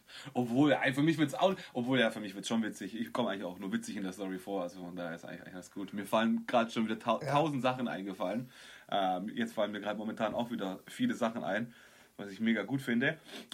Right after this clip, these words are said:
Speaker 1: Aber bevor wir da einsteigen, würde ich fragen, wollte ich dich fragen, äh, da du ja unser Host für unseren Podcast bist, ob du gutes Feedback bekommen hast von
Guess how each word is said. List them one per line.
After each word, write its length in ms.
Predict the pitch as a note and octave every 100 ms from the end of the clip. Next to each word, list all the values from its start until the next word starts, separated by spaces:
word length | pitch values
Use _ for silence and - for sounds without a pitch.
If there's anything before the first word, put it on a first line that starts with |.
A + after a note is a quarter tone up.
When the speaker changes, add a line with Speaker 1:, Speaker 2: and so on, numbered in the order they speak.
| -
Speaker 1:
Aber 560 | E3+ A3 G3 G3+ B3 - _ _ _ _ _ _ _ _ -
bevor 360 | D3 D#3+ D#3+ G3
wir 80 | E3+
da 100 | D3+
einsteigen, 520 | E3 - - D3+ E3
würde 120 | E3
ich 60 | D#3+
fragen, 500 | D3+ D#3 D#3+ D#3+ C3+
wollte 180 | - E3
ich 40 | E3
dich 100 | D#3
fragen, 460 | D3 D3 C3 C#3+ C3+
äh, 260 | - C#3
da 160 | C3 C3+
du 80 | C#3
ja 100 | C#3
unser 520 | C3+ C3+ C3 B2+ B2+ A#2
Host 260 | C#3 E3+ -
für 140 | C#3+
unseren 640 | C3+ C3+ C3 B2 B2 A#2+ A#2 - - -
Podcast 480 | F3 F3 C3+ B2 B2
bist, 400 | D#3 D3+ - - - - - _
ob 140 | - A#2
du 360 | C#3 B2+ B2+ A#2
gutes 260 | F3 G#3+ E3
Feedback 340 | C4 C4 F3+
bekommen 320 | C3+ B2+ A#2
hast 120 | G#2 -
von 440 | G#2+ G2+ G2 F2+